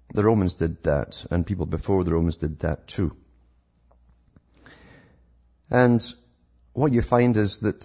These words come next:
they understood in ancient times as well how to manage peoples, how to manage cultures,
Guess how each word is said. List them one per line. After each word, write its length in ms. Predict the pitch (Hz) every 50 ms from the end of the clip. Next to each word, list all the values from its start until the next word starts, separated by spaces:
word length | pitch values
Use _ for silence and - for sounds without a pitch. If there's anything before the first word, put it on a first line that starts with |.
| - -
they 120 | 113 127
understood 560 | - 139 120 110 104 - - - 135 127 104
in 140 | 98 98 - -
ancient 400 | 107 107 101 - - 107 - -
times 300 | - 101 92 90 87 95
as 120 | 95 -
well 220 | 117 123 107 95 92
how 220 | - - 120 117
to 160 | - - 110
manage 500 | 104 101 101 107 117 120 110 101 - -
peoples, 420 | - - 92 - - 87 90 87 -
how 120 | - 92
to 120 | - 90
manage 380 | 87 92 98 113 123 120 - -
cultures, 600 | - - 87 - - - - 92 87 82 80 -